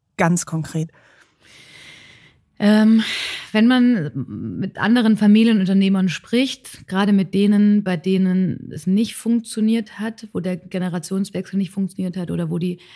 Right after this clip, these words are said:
Speaker 2: Unternehmerfamilien auch an dieser Aufgabe zerbrochen sind, kommt man relativ schnell drauf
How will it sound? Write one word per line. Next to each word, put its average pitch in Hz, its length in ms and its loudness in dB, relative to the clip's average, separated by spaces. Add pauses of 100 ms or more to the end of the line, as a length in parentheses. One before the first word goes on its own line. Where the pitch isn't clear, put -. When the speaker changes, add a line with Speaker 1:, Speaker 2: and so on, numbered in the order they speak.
(260)
Speaker 2:
Unternehmerfamilien 190 1000 2 (100)
auch 170 180 -4
an 185 80 0
dieser 160 240 -2
Aufgabe 160 400 -6
zerbrochen 208 520 -6
sind, 262 380 -4 (340)
kommt 208 200 0
man 220 100 4
relativ 202 500 -2
schnell 202 280 0
drauf 196 580 -6